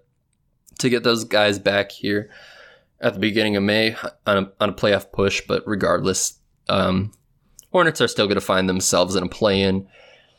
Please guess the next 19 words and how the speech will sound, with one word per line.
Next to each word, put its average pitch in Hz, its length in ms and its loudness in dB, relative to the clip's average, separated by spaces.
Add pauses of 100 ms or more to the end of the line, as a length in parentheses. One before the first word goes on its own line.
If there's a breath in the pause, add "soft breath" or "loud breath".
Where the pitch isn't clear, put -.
(440 soft breath)
game. 98 460 0
But 90 340 0 (720)
I 104 80 0
guess 117 160 0
bringing 117 280 0
those 101 200 0
guys 101 340 2
back, 98 380 0
if 90 100 -2
it's - 220 -2
not 98 260 2
for 95 420 0 (600)
them 98 280 -2
truly 104 400 0
being 101 340 0
fully 101 260 0
healthy, 185 600 0 (140)
but, 98 480 -2 (140)
um, 92 380 0